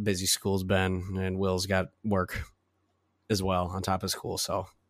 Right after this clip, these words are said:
it's been pretty busy, but we're having a lot of fun doing it, and we really enjoy doing it. And it's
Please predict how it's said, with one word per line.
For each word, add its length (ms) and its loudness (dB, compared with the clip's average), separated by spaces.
it's 100 0
been 120 6
pretty 160 8
busy, 240 6
but 200 4
we're 120 6
having 160 10
a 60 6
lot 120 6
of 60 2
fun 200 0
doing 220 -2
it, 180 -4
and 120 -4
we 80 -2
really 240 0
enjoy 240 0
doing 260 0
it. 160 -2
And 120 -4
it's 100 -8